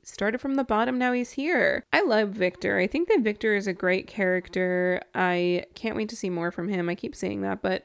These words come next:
I like these characters. I can't wait to see more from them, and yeah, maybe I do ship Jason Victor a little bit. So what? What about it?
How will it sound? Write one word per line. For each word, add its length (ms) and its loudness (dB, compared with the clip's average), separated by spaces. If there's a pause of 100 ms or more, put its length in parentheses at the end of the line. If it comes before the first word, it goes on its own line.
I 140 -4
like 240 -4
these 200 -4
characters. 640 2
I 60 0
can't 200 -6
wait 100 -4
to 100 -4
see 160 -4
more 220 -2
from 180 -4
them, 180 0
and 200 -2
yeah, 260 6
maybe 320 0
I 140 2
do 200 -2
ship 320 -2
Jason 460 -4
Victor 340 -4
a 60 -2
little 220 -2
bit. 360 -2
So 280 0
what? 380 0
What 180 -2
about 340 0
it? 300 -4